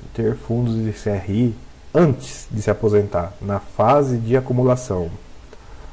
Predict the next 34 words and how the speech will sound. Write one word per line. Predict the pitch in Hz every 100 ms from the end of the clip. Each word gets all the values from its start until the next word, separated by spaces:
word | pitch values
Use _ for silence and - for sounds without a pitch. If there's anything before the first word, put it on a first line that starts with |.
| - - - -
Por | 107
isso | 107 123
a |
pergunta | 143 147 135 123 110
de | 98 98 90 87 - - - - - - - -
quantos | - 117 120
anos | 113 107
você | 107 117
tem, | - 104 147 202 - - - -
qual | 117 117
o | 110
ano | 113 110
que | 107
você | -
aposenta, | 110 - 117 113 123 151 208 - - - - - -
qual | - 120
ano | 110 107
que | 107
você | 107 -
morre. | 135 139 - - 123 - - - - - - - - -
Por | - 139
quê? | 135 104 90 - - - - - - -
Entre | 120 160 180 185 180 - -
o | 123
ano | 131 135
que | 135
você | 117 135
tem | 127 107 92 87
e | 110
o | 107
ano | 104 101
que | 98
você | 98 -
apo-, | 90